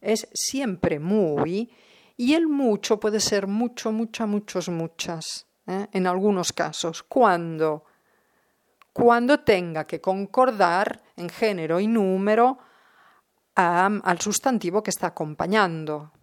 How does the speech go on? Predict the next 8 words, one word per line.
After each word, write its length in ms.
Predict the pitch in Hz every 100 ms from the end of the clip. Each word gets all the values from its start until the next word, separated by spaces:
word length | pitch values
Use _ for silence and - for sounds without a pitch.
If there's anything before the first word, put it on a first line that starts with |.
| _ 175
¿eh? 140 | 214 - _ _ _ _ _ _ _ -
En 140 | 185 170
otros 380 | 190 277 269
casos, 680 | - 269 254 - 262 339 - - _ _ _
este 300 | - 196 -
mucho 320 | 233 185 185 214
será 380 | 180 160 165 -
invariable. 1160 | 196 190 165 151 147 147 143 135 135 139 139